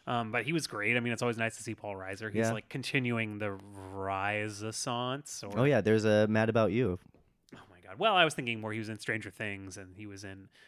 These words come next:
Speaker 1: he's in that
Speaker 2: Whiplash.
Speaker 1: show Red Oaks. You ever watch that
Speaker 2: Oh, I
Speaker 1: show?
Speaker 2: loved Red Oaks, yeah. But
Speaker 1: Yeah, yeah,
Speaker 2: lo-,
Speaker 1: yeah.
Speaker 2: so many great directors on Red Oaks.
Speaker 1: Yeah, I don't know. It was, I don't know. I, I, I watched it with my wife, and when it was over, I said, "Well, what did you think about that?" And she said, "You know, it was fine,"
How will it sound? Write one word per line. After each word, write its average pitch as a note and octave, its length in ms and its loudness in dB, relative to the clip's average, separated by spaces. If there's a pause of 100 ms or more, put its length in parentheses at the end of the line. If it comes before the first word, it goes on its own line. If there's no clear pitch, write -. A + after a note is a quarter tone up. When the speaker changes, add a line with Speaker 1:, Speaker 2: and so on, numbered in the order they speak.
Speaker 1:
he's - 80 -12
in F3+ 60 0
that F3+ 60 8
Speaker 2:
Whiplash. G#2+ 340 6
Speaker 1:
show A2+ 60 0
Red C3 160 6
Oaks. A#2+ 400 -2
You C3+ 80 -8
ever G#2+ 80 -10
watch D2 180 -8
that F#2+ 80 6
Speaker 2:
Oh, A#2+ 80 12
I A2+ 40 12
Speaker 1:
show? A2 60 8
Speaker 2:
loved G#2 140 6
Red E2+ 120 6
Oaks, D#2+ 180 -2
yeah. F#2 180 6 (140)
But G2+ 100 -4 (100)
Speaker 1:
Yeah, G2+ 180 -10
yeah, G2+ 80 -8
Speaker 2:
lo-, A2+ 120 6
Speaker 1:
yeah. - 40 -6
Speaker 2:
so - 140 6
many A#2+ 140 8
great F#2 180 4
directors E2+ 300 0
on E2 120 -2
Red D#2+ 120 -2
Oaks. - 320 -6
Speaker 1:
Yeah, E4 120 2
I - 20 2
don't C3+ 140 2
know. A#2+ 140 2
It B3+ 120 0
was, C#4+ 180 0
I A#3 160 2
don't F#3 140 4
know. A#2 320 0
I, C#3 40 0
I, C3 300 -4 (220)
I D3+ 40 10
watched E3 260 4
it F#3 40 6
with E3 100 2
my D#3 100 6
wife, A#2+ 340 6
and A#2+ 160 0
when A#2 80 0
it A#2+ 60 -4
was A#2 120 0
over, A2+ 460 4
I G#2 100 0
said, A2 300 -4
"Well, E3+ 140 0
what C4 100 0
did - 80 -6
you C#4 60 -2
think C#4 140 0
about C3 180 6
that?" A2+ 180 0
And C3 80 -12
she - 120 -8
said, A#2 340 -2 (1300)
"You G3+ 80 -2
know, A3 160 2
it A3 100 -2
was G3+ 140 -2
fine," F#2+ 440 -10